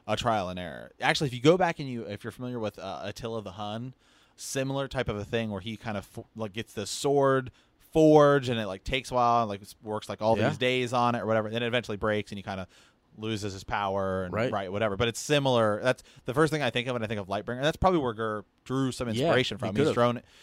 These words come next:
Speaker 1: he's drew inspiration from a lot of European
Speaker 2: Yep,
Speaker 1: history.
Speaker 2: yep. Yeah, that's a good one.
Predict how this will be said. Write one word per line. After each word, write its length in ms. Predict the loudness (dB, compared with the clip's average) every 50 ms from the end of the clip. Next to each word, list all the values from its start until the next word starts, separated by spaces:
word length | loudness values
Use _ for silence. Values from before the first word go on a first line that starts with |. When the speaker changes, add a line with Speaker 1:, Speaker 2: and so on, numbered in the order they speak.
| -20 -16 -8
Speaker 1:
he's 180 | -4 -4 -4 -2
drew 160 | -2 -2 -2 -2
inspiration 400 | -4 -4 -4 -6 -6 -6 -6 -10
from 100 | -10 -6
a 20 |
lot 160 | -4 -2 -2 -4
of 120 | -6 -6
European 720 | -4 -2 0 0 0 -2 -4 -8 -6 -8 -8 -10 -10 -14 -10
Speaker 2:
Yep, 100 | -4 -4
Speaker 1:
history. 340 | -2 -4 -4 -8 -8 -4 -2
Speaker 2:
yep. 120 | -2 -2 -2 _ _ _ _ -20 _ _ _ _ _ _ _ _
Yeah, 100 | 0 0
that's 100 | 0 0
a 40 | 0
good 80 | -2 -2
one. 200 | -2 -2 -6